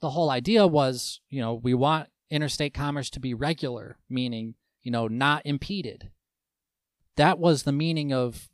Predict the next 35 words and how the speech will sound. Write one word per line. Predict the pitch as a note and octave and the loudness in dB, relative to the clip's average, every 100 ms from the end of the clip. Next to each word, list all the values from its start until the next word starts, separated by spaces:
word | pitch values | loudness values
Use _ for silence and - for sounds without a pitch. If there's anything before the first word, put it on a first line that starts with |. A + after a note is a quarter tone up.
| - | -6
to | C#3+ | -2
regulate | C3 C3 C3+ C3 C3+ | 0 0 0 -2 -4
interstate | B2+ A#2+ - B2 | -6 -8 -6 -8
commerce | - C#3 C3+ A#2 - | -6 -6 -6 -8 -8
in | A2+ | -8
the | A2 A2 | -6 -8
original | A#2+ A#2 A2+ A2+ | -4 -4 -4 -8
Constitution. | G#2+ A2+ G#2 G#2+ - F3+ - A2 _ _ _ _ - | -8 -8 -10 -10 -6 -4 -6 -16 _ _ _ _ -8
But | C3+ | -4
now | D#3+ F3 | -2 -4
today | C#3 E3 F#3+ | -4 -4 -2
we | C#3+ | -4
have | D3 B2+ | -6 -8
a | |
different | C3+ C3+ C#3 B2 | -12 -12 -10 -8
understanding | B2 - D3 D3+ C3+ | -10 -10 -8 -6 -6
of | A2+ A#2 | -8 -8
what | A#2+ | -8
regulate | B2+ B2+ B2 A#2 A2+ | -6 -8 -8 -8 -8
means. | B2+ D#3 A#2 - | -4 -2 -2 -2
Regulate | C#3 B2 B2 B2 A#2+ | -6 -4 -6 -6 -4
just | A#2+ B2 - | -6 -6 -6
basically | B2 B2 - A2+ | -6 -6 -8 -6
means | A2 G2+ | -6 -6
control | - G2+ - C#3+ C3 B2+ B2+ B2 A#2 _ _ _ _ | -8 -8 -4 0 2 2 0 -2 -4 _ _ _ _
or | B2 | -6
to | G#2+ | -4
have | G2 A#2 A#2 | -4 -4 -4
some, | - C3 A2+ A2 | -4 -6 -4 -6
you | G#2+ | -6
know, | G#2 | -6
law | G#2 A#2 B2 B2 A#2+ | 0 4 6 6 4
put | - B2 | 0 -4
in | A2+ | -4
place. | - B2 A#2 A2+ | -6 -6 -6 -8